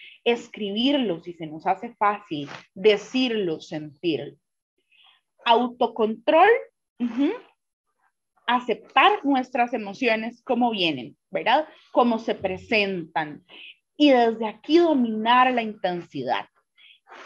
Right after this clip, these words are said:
para justamente en el momento en el que generamos, eh, los procesos de sentimiento, ¿ok? Em, entonces, en el, yo identifico, ¿verdad? Me autoconozco, los identifico,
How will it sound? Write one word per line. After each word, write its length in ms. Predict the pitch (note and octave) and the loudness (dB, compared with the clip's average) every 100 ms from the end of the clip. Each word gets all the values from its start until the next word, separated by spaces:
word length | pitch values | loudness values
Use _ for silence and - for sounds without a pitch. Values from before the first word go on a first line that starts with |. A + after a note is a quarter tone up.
| - | -4
para 360 | B3+ G3+ F#3 D4+ | 2 4 2 2
justamente 600 | G3 - G3 G#3+ D#3 - | -2 0 0 0 -2 -2
en 80 | D#4+ | 0
el 100 | A3 | 0
momento 380 | D#3 D#3+ D#3+ G#3+ | -4 -10 -6 -2
en 60 | |
el 160 | G#3+ G#3 | -2 -2
que 100 | G3 | -6
generamos, 680 | F#3 F3 D#3+ D#3 F3 G3 - | -6 -2 -2 -2 -2 -4 -4
eh, 80 | G#3 | -4
los 240 | F#3 F3+ | -2 -4
procesos 460 | - E3+ D#3 E3 F3+ | -6 -12 -10 -10 -6
de 120 | G3 | -6
sentimiento, 760 | G3 D#3+ D3+ A#2 G2 - _ - | -6 -12 -12 -16 -16 -18 _ -16
¿ok? 320 | - A3 C#4 - - - - - - | -2 -2 -2 -12 -20 -20 -20 -14 2
Em, 400 | A3+ G#3 G3+ G3+ | 4 4 2 -4
entonces, 600 | A#3+ A#3+ A3+ G3+ F3 D#3+ _ - | -4 0 0 0 -6 -12 _ -2
en 140 | B3+ B3 | 0 2
el, 240 | B3 A#3 | 0 -2
yo 280 | B3+ C4 E4+ - | 2 4 4 0
identifico, 880 | C#4 B3+ A#3+ A3+ A3+ - E4+ F#4+ A4 B4 B4 | 0 0 -2 -6 -10 2 4 4 0 -2 0
¿verdad? 260 | F#3 G3 C4 | 2 4 4
Me 120 | A3+ | 2
autoconozco, 1000 | G3+ G#3 G#3+ A3 G#3 A#3+ C4 B3 - F3+ | -2 -4 -8 -6 0 2 2 0 -4 0
los 320 | G3 F#3+ F#3+ | 2 2 0
identifico, 1040 | G#3 G3 F#3+ F#3 F#3+ B3+ B3 - E3 - | -10 -10 -10 -10 -4 -2 -2 -4 -10 -10